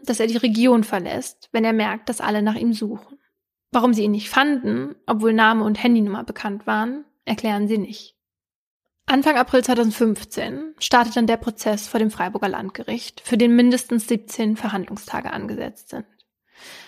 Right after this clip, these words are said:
Angeklagt sind Kemal, Mehmet, Tim und Christian. Weil Kemal als Hauptangeklagter bei der Tat erst siebzehn Jahre alt war,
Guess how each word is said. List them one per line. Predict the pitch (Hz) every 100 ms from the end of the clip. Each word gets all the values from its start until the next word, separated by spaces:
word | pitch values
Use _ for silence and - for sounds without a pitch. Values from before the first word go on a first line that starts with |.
| -
Angeklagt | 277 285 277 277 269
sind | 269 254 254
Kemal, | - 247 233 233
Mehmet, | 233 226 208 226 214 -
Tim | - 214 202
und | 214
Christian. | - 208 - - - 269 254 _ _ _ -
Weil | 233
Kemal | 226 247 233
als | - -
Hauptangeklagter | 262 - 220 214 220 208 220
bei |
der | 208 208
Tat | 220 214
erst | 202 -
siebzehn | 269 - 240
Jahre | 226 214 214
alt | 208 208
war, | 214 202